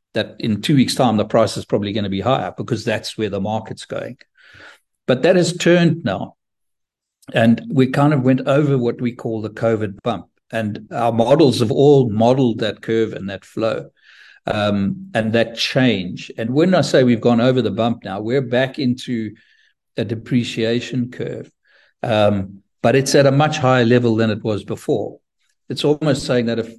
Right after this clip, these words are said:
if car prices were at a hundred, after covid they were at one forty, and thinking about a parallel line then dropping down, your prices have still not got back to the hundred.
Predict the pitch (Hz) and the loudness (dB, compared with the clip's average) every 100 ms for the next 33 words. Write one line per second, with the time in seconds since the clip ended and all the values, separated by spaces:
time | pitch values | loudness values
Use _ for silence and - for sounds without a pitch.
0 | _ 120 - _ _ _ - 147 147 135 | _ -12 -12 _ _ _ -2 0 2 2
1 | 127 - 113 120 113 98 135 127 131 120 | 2 0 -4 0 -2 -2 -2 -2 -2 -4
2 | 107 - _ _ - 135 135 147 - 123 | -6 -10 _ _ -4 -4 -2 -4 0 2
3 | 120 110 110 104 98 110 104 - 151 135 | 0 -2 -4 -4 -4 -6 -6 0 0 0
4 | - 98 - - _ 139 - 131 113 - | -4 -10 -12 -20 _ -6 0 0 0 -2
5 | 127 113 110 104 - 120 120 110 104 117 | 0 2 2 0 0 2 4 4 2 2
6 | 107 110 104 107 - _ - - 123 117 | 0 -2 -4 -6 -18 _ -20 -10 -6 -6
7 | - 110 117 117 107 - _ _ - 120 | -6 -6 -4 -4 -6 -12 _ _ -8 0
8 | 147 147 147 139 123 - 156 139 120 135 | 2 4 2 2 0 2 2 2 0 0
9 | 123 - 113 - - 107 104 101 95 107 | -2 -2 -6 -6 -10 -10 -8 -8 -10 -14